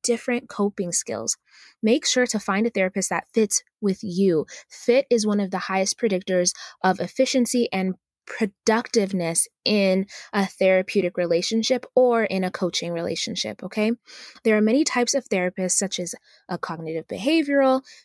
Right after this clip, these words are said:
dialectical behavioral, attachment-based, parts and memory-focused, as well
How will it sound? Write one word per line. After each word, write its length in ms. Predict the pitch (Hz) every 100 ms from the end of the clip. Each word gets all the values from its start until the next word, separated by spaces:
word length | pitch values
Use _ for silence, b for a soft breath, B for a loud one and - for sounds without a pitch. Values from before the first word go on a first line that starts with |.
| -
dialectical 840 | 190 175 175 196 262 - 269 277
behavioral, 720 | 262 247 240 247 226 233 220 185
attachment-based, 1120 | - - 262 262 262 254 226 226 226 - - b b b _ -
parts 640 | - 254 254 254 - - b -
and 180 | 226 208
memory-focused, 960 | 214 226 240 - 214 208 208 202 - - b b _
as 220 | 202 185 196
well 260 | 202 196